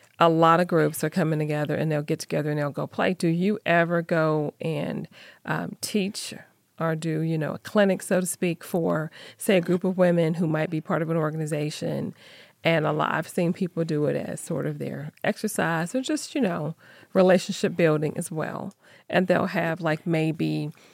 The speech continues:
uh, a period of months or series of whatever, classes or whatever, that they do where they have a clinic.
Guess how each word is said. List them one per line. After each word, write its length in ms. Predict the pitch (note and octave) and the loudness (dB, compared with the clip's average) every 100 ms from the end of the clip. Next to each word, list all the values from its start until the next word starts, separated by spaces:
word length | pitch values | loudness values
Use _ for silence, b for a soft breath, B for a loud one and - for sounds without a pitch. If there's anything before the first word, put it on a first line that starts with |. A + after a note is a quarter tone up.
| b _ | b _
uh, 260 | E3 D3 D#3 - | -6 -4 -6 -8
a 80 | D#3 | 0
period 320 | A3 F#3 E3 | 4 4 4
of 80 | D#3+ | 2
months 420 | D#3+ D#3 - - | 2 2 0 -6
or 120 | - | -8
series 520 | - - F3 E3+ D#3+ | -4 0 2 2 0
of 140 | D3+ D#3 | -2 2
whatever, 400 | D3 D3 C#3+ - | 2 2 -2 -12
classes 540 | - D3+ D3 - D3 | -2 2 2 0 -8
or 80 | D#3+ | -8
whatever, 460 | - D3+ - - F#3 B B B | -4 -2 -2 -4 -8 B B B
that 160 | C4 B3+ | 4 6
they 140 | B3 | 4
do 320 | G#3+ E3 D#3+ | 4 2 2
where 160 | D#3 D#3+ | 0 0
they 160 | D#3+ | 0
have 160 | D#3+ D#3 | -2 -4
a 60 | - | -4
clinic. 460 | - - - - | -2 -2 -2 -6